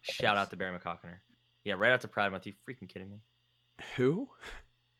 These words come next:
Speaker 1: Nobody. Barry
Speaker 2: Okay.
Speaker 1: McCockner. Everybody follow Barry McCockner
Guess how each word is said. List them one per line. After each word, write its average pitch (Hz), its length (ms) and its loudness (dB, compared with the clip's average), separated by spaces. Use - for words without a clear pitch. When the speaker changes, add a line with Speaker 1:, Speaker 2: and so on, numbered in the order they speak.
Speaker 1:
Nobody. 95 280 -12
Barry 185 180 12
Speaker 2:
Okay. 151 100 8
Speaker 1:
McCockner. 113 520 6
Everybody 208 300 12
follow 160 460 12
Barry 139 380 12
McCockner 117 720 6